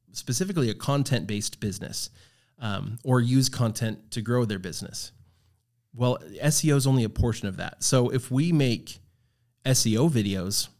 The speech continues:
for sixteen weeks in a row because we know they're gonna do well and we really wanna build momentum on the channel, well, great. Then I go make a video on search analysis, which is related to optimizing for the search engine, but it's not directly S E O, and suddenly, boom,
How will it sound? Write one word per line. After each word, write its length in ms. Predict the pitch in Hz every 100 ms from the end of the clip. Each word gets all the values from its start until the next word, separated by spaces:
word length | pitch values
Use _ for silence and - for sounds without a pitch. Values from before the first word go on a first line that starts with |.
| _
for 320 | 110 95 90 -
sixteen 420 | - 110 - 104
weeks 240 | 98 95
in 80 | 104
a 60 | 92
row 320 | 87 92 117 - _
because 260 | 113 131 113
we 60 |
know 180 | 110 110
they're 80 | 113
gonna 160 | 110 110
do 140 | 104
well 260 | 110 120 98
and 100 | 101
we 80 |
really 240 | 107 143 147
wanna 260 | 131 123 117
build 180 | 123
momentum 400 | 120 117 117 120
on 80 | 113
the 80 | 104
channel, 420 | - 123 113 98 - - _ -
well, 100 | 135
great. 520 | 117 127 147 - - - _ _
Then 240 | 113 123 143
I 80 | 156
go 100 | 143
make 220 | 139 127
a 40 |
video 360 | 120 123 120 117
on 420 | 120 110 107 95 -
search 320 | - 139 123
analysis, 680 | 113 98 98 104 95 - -
which 280 | 123 - -
is 340 | 135 147 143 143
related 460 | 151 143 151 156 -
to 120 | 151
optimizing 600 | - 135 - 131 131 135
for 120 | -
the 80 | 139
search 300 | - 175 -
engine, 280 | 120 113 113
but 140 | 120
it's 160 | 127 -
not 200 | 160 170
directly 420 | 180 175 - 202
S 160 | 190 -
E 120 | 160
O, 160 | 165 175
and 340 | 156 156 151
suddenly, 400 | 147 139 135 131
boom, 460 | 123 - 110 92